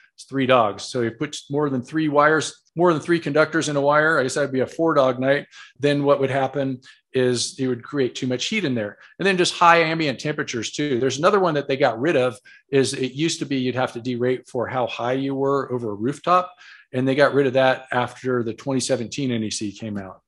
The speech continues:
This is, we're talking about D C arcs. So that's a D C arc. Our inverters will see the signal of that arc,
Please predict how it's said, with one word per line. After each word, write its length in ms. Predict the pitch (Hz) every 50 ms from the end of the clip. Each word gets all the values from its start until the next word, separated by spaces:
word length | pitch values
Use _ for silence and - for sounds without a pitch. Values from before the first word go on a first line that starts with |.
| _ _ _ _ _ _ _ _ - - _ -
This 180 | - 135 127 135
is, 220 | 135 120 131 -
we're 100 | 131 131
talking 220 | 120 - 131 131 131
about 240 | 127 117 110 -
D 100 | 127 131
C 240 | 127 - - 135 117
arcs. 560 | 113 123 151 170 - - - - - - _ _ _ _ _ -
So 200 | - - 143 131
that's 280 | 139 175 214 208 -
a 40 | 180
D 200 | 147 156 170 180
C 180 | 156 - 151 143
arc. 260 | 143 147 151 147 147
Our 240 | 139 135 131 127 120
inverters 460 | 113 139 143 143 147 147 139 127 - - _ _ _ _ _ _ _ -
will 420 | - 123 120 117 117 120 - - -
see 300 | - - - - 175 180
the 80 | 165 139
signal 640 | - - 208 220 214 185 139 139 156 160 - -
of 140 | - 135 131
that 200 | 135 131 127 127
arc, 360 | 139 156 160 143 143 147 -